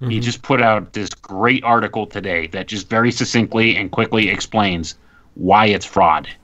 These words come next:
Speaker 1: And it's perfect. And, and our friend Doctor Andrew Kaufman has been speaking about this too. And he's, you know, really put out a great argument about this.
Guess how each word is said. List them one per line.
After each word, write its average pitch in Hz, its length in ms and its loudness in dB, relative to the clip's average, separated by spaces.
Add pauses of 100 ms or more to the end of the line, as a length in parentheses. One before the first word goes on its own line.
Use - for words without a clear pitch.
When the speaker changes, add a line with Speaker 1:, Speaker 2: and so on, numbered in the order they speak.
(300)
Speaker 1:
And 101 160 -2
it's 90 140 -2
perfect. 85 500 -2
And, 90 240 -8
and 95 80 -6
our 95 80 -2
friend 101 220 -2
Doctor 101 260 0
Andrew 95 240 -2
Kaufman 90 420 0 (220)
has 98 140 0
been 92 140 -2
speaking 87 300 -4
about 82 280 0
this 85 220 -8
too. 92 260 -2
And 80 120 -4
he's, 90 220 -4 (440)
you - 80 0
know, 85 280 0 (100)
really 110 360 4 (100)
put 113 160 0
out 95 320 2
a 95 60 -4
great 95 600 -4 (320)
argument 92 520 0 (580)
about 107 440 2
this. - 320 -12